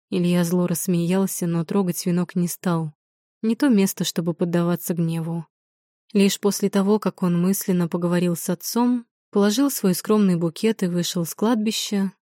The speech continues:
он набрал номер, который знали не больше десяти человек во всем мире. Крестный ответил на втором гудке.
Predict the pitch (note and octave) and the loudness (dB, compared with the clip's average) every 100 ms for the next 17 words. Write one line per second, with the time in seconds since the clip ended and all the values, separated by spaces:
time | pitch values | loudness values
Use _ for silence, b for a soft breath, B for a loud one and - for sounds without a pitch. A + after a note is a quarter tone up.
0 | _ _ B3 C#4 A#3+ F3 F3 E3+ F#3 B3 | _ _ 0 4 4 4 2 2 4 4
1 | B3 A#3+ - _ _ F#3 B3+ B3 A3 G#3+ | 2 0 -10 _ _ -4 0 2 2 2
2 | A3+ G#3 F#3+ F#3 F#3 B3+ - A#3+ F#3+ F#3+ | 4 4 4 2 2 0 0 -2 -2 -4
3 | F#3 - A3+ - F3+ E3+ F3+ - F3 - | -6 -4 -4 0 0 0 -2 -2 -4 -2
4 | F#3 F3 E3+ E3 E3 D#3+ _ _ _ _ | 0 0 0 -2 -2 -6 _ _ _ _
5 | _ _ - G3 A#3+ B3+ B3 G#3+ F3+ - | _ _ -2 0 2 2 0 2 -2 0
6 | G#3 G3 - F3 E3+ F3 - - E3+ D#3+ | 0 0 -2 0 0 -2 -6 -6 -6 -6